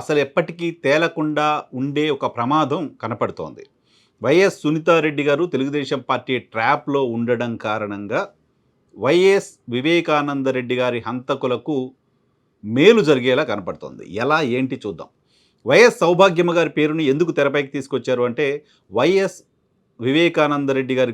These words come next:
కూతురు, అల్లుడు ఇద్దరు అమెరికన్ సిటిజన్స్. వాళ్ళిద్దరూ ఇక్కడ ఎన్నికల్లో పోటీ చేయలేరు, వాళ్ళిద్దరూ ఇక్కడ పోటీ చేయడానికి అర్హత ఉండదు అనేది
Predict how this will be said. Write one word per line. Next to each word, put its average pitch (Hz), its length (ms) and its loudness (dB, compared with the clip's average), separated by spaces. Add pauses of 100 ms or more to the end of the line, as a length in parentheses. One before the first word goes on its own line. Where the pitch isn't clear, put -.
(140)
కూతురు, 147 480 -4 (200)
అల్లుడు 127 500 -4 (120)
ఇద్దరు 117 380 -6 (160)
అమెరికన్ 120 500 -8
సిటిజన్స్. - 480 -14 (1040)
వాళ్ళిద్దరూ 165 400 4
ఇక్కడ 165 220 0
ఎన్నికల్లో 147 580 0
పోటీ 135 560 -2
చేయలేరు, 104 580 -4 (880)
వాళ్ళిద్దరూ 165 360 4
ఇక్కడ 165 140 2 (100)
పోటీ 165 240 0 (120)
చేయడానికి 143 580 -2 (140)
అర్హత 135 320 -4
ఉండదు 113 560 0 (240)
అనేది 123 260 -8